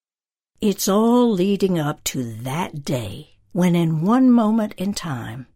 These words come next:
two events happen simultaneously. The resurrection, which Christians refer to as the rapture,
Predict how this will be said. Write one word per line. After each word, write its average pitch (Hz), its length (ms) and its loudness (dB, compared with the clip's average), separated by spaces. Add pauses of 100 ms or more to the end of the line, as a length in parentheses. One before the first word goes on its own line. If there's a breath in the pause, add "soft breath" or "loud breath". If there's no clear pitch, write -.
(520)
two 285 260 0
events 147 440 -4
happen 143 460 -6 (140)
simultaneously. 139 1200 -8 (840)
The 147 160 -6
resurrection, 180 880 -2 (680 soft breath)
which - 220 -6
Christians 170 600 -4
refer 190 380 -2
to 196 260 -2
as 180 220 -8
the 180 100 -4
rapture, 170 600 -8